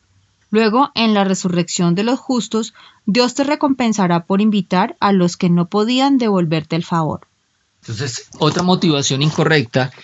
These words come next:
Speaker 2: es dar para obtener favores de los hombres. Cuando nosotros damos para obtener favores de los hombres, estamos motivados de una manera incorrecta. Nosotros debemos perseguir, por el contrario,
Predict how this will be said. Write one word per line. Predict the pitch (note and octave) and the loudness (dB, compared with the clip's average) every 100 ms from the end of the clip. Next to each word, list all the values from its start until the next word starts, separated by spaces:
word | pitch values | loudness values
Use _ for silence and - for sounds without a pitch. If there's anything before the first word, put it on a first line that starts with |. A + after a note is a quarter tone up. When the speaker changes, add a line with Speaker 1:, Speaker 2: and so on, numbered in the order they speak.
| - - | -20 -2
Speaker 2:
es | C#3+ A2+ C3 | 0 0 -2
dar | E3 D#3+ G#3 | 0 0 0
para | - C#3+ B2+ | -2 0 0
obtener | A2 - A#2+ A2+ A2+ | -2 2 4 4 2
favores | - C3 B2 B2 | 0 2 2 2
de | C3 | 0
los | B2 D3+ | 0 -2
hombres. | E3+ G#2+ - - _ _ _ _ _ - | -2 -4 -10 -18 _ _ _ _ _ -4
Cuando | B2 A#2+ | 0 2
nosotros | A#2 A#2+ B2 E3 | 4 2 0 -2
damos | F3 D#3+ E3 | 0 0 0
para | - B2+ | 0 -2
obtener | A2+ - A2 A2 | 0 0 0 2
favores | C3+ C#3 C#3+ | 2 2 2
de | D3+ | 2
los | D3+ D3 | 0 0
hombres, | C#3+ C3+ C#3+ | -2 -2 -2
estamos | D3+ - G#2+ B2 | -2 0 0 2
motivados | C#3 C3+ A#2+ A2 A2 C#3+ | 0 0 0 0 -2 -2
de | A#2 | 0
una | G#2 | 2
manera | A2+ A2 G2 | 2 2 2
incorrecta. | A2+ - - D#3+ - G2 _ - - - _ - | 0 -2 -2 -2 -4 -10 _ -20 -20 -20 _ -6
Nosotros | G#2 G#2+ G#2 C3+ | -4 -2 -4 -2
debemos | C#3 A#2+ C#3+ | 0 0 0
perseguir, | - C#3+ A#2+ G#2+ C3+ | -2 -2 0 -2 -2
por | - E3 | 0 2
el | C#3+ | 2
contrario, | A#2 A#2+ A2+ - F#3 E3 C3 | 2 2 2 2 0 0 0